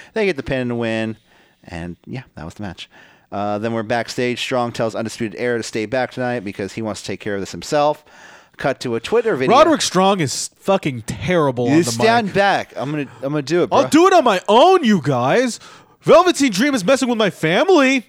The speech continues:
Speaker 2: too much. Like, his fucking
Speaker 1: His delivery.
Speaker 2: His delivery is
Speaker 1: His delivery
Speaker 2: terrible.
Speaker 1: pace, yeah.
Speaker 2: Like, Undisputed Era is the best thing to ever happen to this guy. Ever.
Speaker 1: Yeah, well, it's 'cause you have, uh, Adam Cole talking for him, pretty much.
Speaker 2: It's cr-, ah, man, like, ugh.
Speaker 1: Well,
Speaker 2: Roddy,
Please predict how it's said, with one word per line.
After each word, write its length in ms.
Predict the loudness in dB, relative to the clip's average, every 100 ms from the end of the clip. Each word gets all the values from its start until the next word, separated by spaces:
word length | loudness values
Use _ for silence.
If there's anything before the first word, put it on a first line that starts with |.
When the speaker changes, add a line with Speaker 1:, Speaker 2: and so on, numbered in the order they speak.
| _
Speaker 2:
too 260 | 4 4
much. 800 | 6 4 6 6 6 4 2 -8 -12 _ _
Like, 160 | -4 0
his 320 | 2 2 0
fucking 540 | -4 -2 -2 -2 -4
Speaker 1:
His 560 | -8 -12 -16 -14 -8 -4
delivery. 420 | 0 2 2 -2 -2
Speaker 2:
His 120 | 0
delivery 380 | 2 2 2 0
is 60 |
Speaker 1:
His 80 | 2
delivery 400 | 6 8 8 6
Speaker 2:
terrible. 100 | 2
Speaker 1:
pace, 320 | 2 -2 -2
yeah. 80 | 0
Speaker 2:
Like, 220 | 0 0 -6 -12 -8 2
Undisputed 480 | 4 4 4 6 6
Era 200 | 6 4
is 80 |
the 80 | 0
best 340 | 2 4 4 2
thing 140 | 0
to 60 | 0
ever 180 | 0
happen 260 | 0 0 0
to 80 | 0
this 160 | 0
guy. 380 | -2 -4 -4 -8 -12 -20 _ _ -8
Ever. 460 | 0 2 4 0 -2 -14 -20 _ -14
Speaker 1:
Yeah, 100 | -4
well, 160 | 0
it's 120 | -2
'cause 220 | -2 -4 -4
you 100 | -4
have, 240 | -4 -6
uh, 240 | -6 -6 -6
Adam 220 | -8 -10
Cole 200 | -10 -10
talking 320 | -8 -10 -10
for 200 | -16 -16
him, 60 | -14
pretty 180 | -14 -14
much. 200 | -14 -8
Speaker 2:
It's 260 | -8 -8 -12
cr-, 180 | -18 -16
ah, 220 | -10 -8 -4
man, 420 | -4 -4 -4 -4
like, 260 | -6 -6 -6
ugh. 440 | -2 -2 -2 -6 -10 -16 _ -12
Speaker 1:
Well, 180 | 0
Speaker 2:
Roddy, 140 | 0